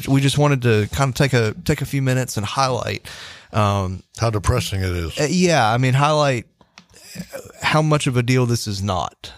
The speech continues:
Speaker 1: You know, all of the headlines say, "A deal's been reached, a deal's been reached, a deal's been reached," but in reality, they've done nothing. Um, and again, because it was such a hot button issue, it's been all over the news for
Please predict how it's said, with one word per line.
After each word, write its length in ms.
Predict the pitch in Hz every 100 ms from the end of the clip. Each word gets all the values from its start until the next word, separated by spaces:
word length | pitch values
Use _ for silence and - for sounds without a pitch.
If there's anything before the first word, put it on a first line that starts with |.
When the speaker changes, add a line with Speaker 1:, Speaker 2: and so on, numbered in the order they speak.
| -
Speaker 1:
You 120 | 131
know, 180 | 117 104
all 320 | 90 127 131
of 60 | 123
the 80 | 113
headlines 420 | 131 120 113 107
say, 140 | 113 113
"A 60 |
deal's 280 | 131 156 147
been 180 | 151 139
reached, 280 | 151 120 -
a 60 |
deal's 240 | 147 156 135
been 140 | 147
reached, 260 | 147 131 151
a 60 |
deal's 180 | 147 147
been 160 | 147 139
reached," 320 | 147 123 -
but 180 | 170 - - - - -
in 120 | 151
reality, 460 | 147 135 135 131 117
they've 180 | 113 110
done 220 | 107 107
nothing. 360 | 90 90 - - - - -
Um, 400 | 95 87 85 - _ - - -
and 120 | 131
again, 240 | 127 131 127
because 380 | 135 156 156
it 80 | 151
was 180 | 139 139
such 180 | 147 127
a 100 | 113
hot 220 | 127 127
button 240 | 135 120
issue, 340 | 123 - 127 113
it's 120 | 104
been 140 | 104
all 180 | 104 131
over 140 | 127 120
the 100 | 113
news 340 | 117 120 113
for 440 | - 104 98 110